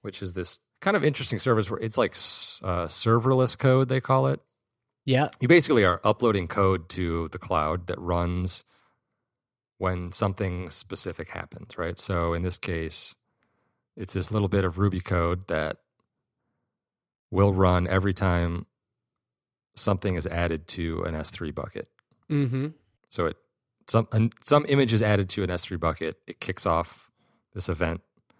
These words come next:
Speaker 1: that says, "Hey, run this code." Um, it passes the information from S three to this code and does a thing. Basically, it's just copying a file from S three to Backblaze in the background, right? So it doesn't,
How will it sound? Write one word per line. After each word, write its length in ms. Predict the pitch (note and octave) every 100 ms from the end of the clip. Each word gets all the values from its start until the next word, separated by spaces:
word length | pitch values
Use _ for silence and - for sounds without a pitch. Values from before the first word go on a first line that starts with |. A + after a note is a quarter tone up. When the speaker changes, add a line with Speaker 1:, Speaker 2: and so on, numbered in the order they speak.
| _
Speaker 1:
that 140 | F#2 -
says, 300 | E2 D2 -
"Hey, 100 | F2+
run 220 | E2 F2 F2
this 160 | E2
code." 360 | - E2+ E2 E2+ - _ _ _ _ _ _ _ _ _ _ _ -
Um, 220 | E2+ E2
it 100 | F2
passes 480 | F#2 F2+ F2 F2+ E2+
the 80 | E2+
information 540 | D#2+ E2+ E2 D#2 E2
from 220 | - E2+
S 140 | D#2+ -
three 260 | - E2+
to 120 | - E2+
this 180 | D#2+
code 380 | - E2 D#2+ D#2+
and 220 | E2 D#2+ E2 _
does 160 | F2 D2+
a 40 |
thing. 280 | D2+ D2+ C2+ -
Basically, 360 | D3 - F#2+
it's 180 | D#2+ -
just 200 | E2 -
copying 380 | - E2+ E2 D2+
a 40 |
file 300 | - D#2+ C#2+
from 300 | - - D2+ -
S 140 | E2+
three 240 | - G1+
to 200 | - - G#2
Backblaze 480 | - - - - F#2+ - _ _ _ _ _ -
in 140 | A2
the 80 | F#2
background, 640 | F#2 E2+ - D2+ D2+ F2 -
right? 200 | E2 -
So 160 | F2
it 80 | D#2
doesn't, 360 | E2+ D#2+ D2+